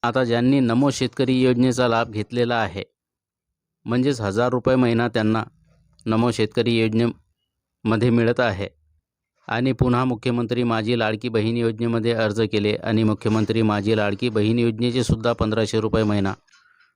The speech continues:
मिळालेला आहे. तर क्रॉस व्हेरिफिकेशन झाल्यानंतर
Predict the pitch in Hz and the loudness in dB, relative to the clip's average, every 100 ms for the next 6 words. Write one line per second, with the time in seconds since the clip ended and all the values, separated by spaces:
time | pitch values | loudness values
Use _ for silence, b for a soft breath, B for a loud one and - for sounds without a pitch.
0 | _ 117 110 113 110 120 117 107 95 101 | _ 0 2 2 0 0 0 -2 -4 -10
1 | - b b b b - 127 127 117 123 | -14 b b b b -6 -6 -6 -4 -2
2 | 131 127 123 117 110 117 123 117 98 98 | -2 0 0 0 -2 -2 -2 -2 -2 -2
3 | 107 104 95 101 | 0 -2 -4 -6